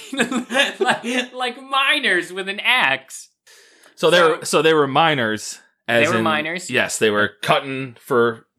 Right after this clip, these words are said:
Speaker 2: coal or whatever
Speaker 1: Yeah,
Speaker 2: they do.
Speaker 1: they were,
Speaker 2: Yeah.
Speaker 1: they were mining,
Speaker 2: Mm-hmm.
Speaker 1: um, doing miner things.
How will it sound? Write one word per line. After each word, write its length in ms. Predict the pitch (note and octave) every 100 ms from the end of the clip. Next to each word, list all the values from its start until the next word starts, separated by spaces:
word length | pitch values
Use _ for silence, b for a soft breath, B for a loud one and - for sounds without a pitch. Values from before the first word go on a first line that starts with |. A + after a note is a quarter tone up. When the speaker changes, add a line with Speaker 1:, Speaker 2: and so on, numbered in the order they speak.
| B2 -
Speaker 2:
coal 480 | - A#2+ F2+ - _ -
or 300 | G2 F#2 -
whatever 240 | - A2 C3
Speaker 1:
Yeah, 20 |
Speaker 2:
they 80 | F2+
do. 140 | F2 D3
Speaker 1:
they 100 | D#3+
were, 160 | E3+
Speaker 2:
Yeah. 60 | -
Speaker 1:
they 200 | D3 D#3
were 160 | F#3+
mining, 500 | F#3+ E3 D3+ E3 F3 _ _ _
Speaker 2:
Mm-hmm. 220 | A#2+ A#2 A#2+
Speaker 1:
um, 500 | C3+ C3 B2 A#2+ A#2 _ _
doing 240 | C#3 C#3 C3+
miner 320 | B2 B2 B2+
things. 520 | C3 C3 B2 B2+ -